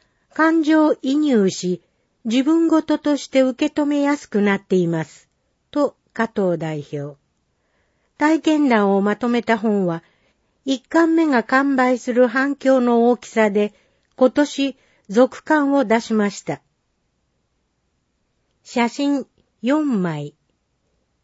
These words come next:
それぞれの演劇風景が掲載されています。一、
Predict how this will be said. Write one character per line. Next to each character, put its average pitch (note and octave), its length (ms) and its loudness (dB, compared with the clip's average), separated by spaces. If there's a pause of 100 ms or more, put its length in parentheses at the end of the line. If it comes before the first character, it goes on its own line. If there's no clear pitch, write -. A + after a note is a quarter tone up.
(100)
そ - 180 -2
れ E4 140 4
ぞ D#4 120 2
れ C4 120 4
の G#3+ 200 4
演 D4 240 2
劇 D4 280 0
風 C#4 280 0
景 F#3+ 240 0
が F3+ 160 -2
掲 A#3 260 0
載 G#3 240 0
さ G#3 160 -2
れ G3 140 -2
て G3 140 -4
い F#3 120 0
ま E3+ 180 -4
す。 - 260 -20 (1300)
一、 A3 440 -4